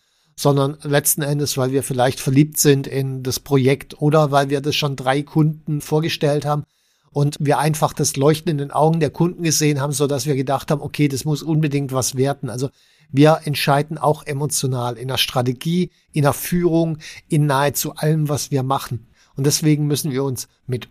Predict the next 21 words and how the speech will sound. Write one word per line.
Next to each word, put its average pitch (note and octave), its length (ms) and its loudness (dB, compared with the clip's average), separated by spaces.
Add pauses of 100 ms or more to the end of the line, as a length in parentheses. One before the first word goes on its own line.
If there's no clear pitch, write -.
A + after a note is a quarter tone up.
unserer G3 580 2
eigenen, C#3 640 2 (400)
wirklich C#3+ 340 0
mit C#3 160 -4
unserer D3+ 400 0
eigenen D3 380 0
Emotionalität C3+ 800 -2
und C3 120 -2
den B2+ 100 -10
eigenen C3+ 340 -2
Gefühlen D3+ 640 4
auseinandersetzen. C3 920 -2 (360)
Sonst - 280 0
verstehen E3 560 2
wir F3 100 4
überhaupt C3 460 0
gar B2 200 0
nicht, C#3 240 -6 (220)
was B2 260 0
wir B2+ 140 -2
tun. C3+ 420 -2